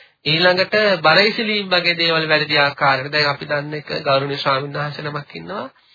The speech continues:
පැවිදි වෙන්න කලින් තරුණ කාලේ ලොකු ගොයම් මිටියක් උස්සලා තියෙනවා. උස්ස ගන්න බැරි එකක් අපාර උස්සලා උස්සනකොටම කොන්දෙන් අමුතු සද්දයක් ඇවිල්ලා තියෙනවා. ඉතින්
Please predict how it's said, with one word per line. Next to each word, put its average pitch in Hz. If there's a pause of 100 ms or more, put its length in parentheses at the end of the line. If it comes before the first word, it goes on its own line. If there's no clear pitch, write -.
(320)
පැවිදි 160
වෙන්න 180
කලින් 165
තරුණ 147
කාලේ 175
ලොකු 151
ගොයම් 185
මිටියක් 156
උස්සලා 127
තියෙනවා. - (180)
උස්ස -
ගන්න 160
බැරි 147
එකක් 190
අපාර 175
උස්සලා 185 (420)
උස්සනකොටම 208
කොන්දෙන් 196
අමුතු 208
සද්දයක් 147
ඇවිල්ලා 113
තියෙනවා. - (640)
ඉතින් 147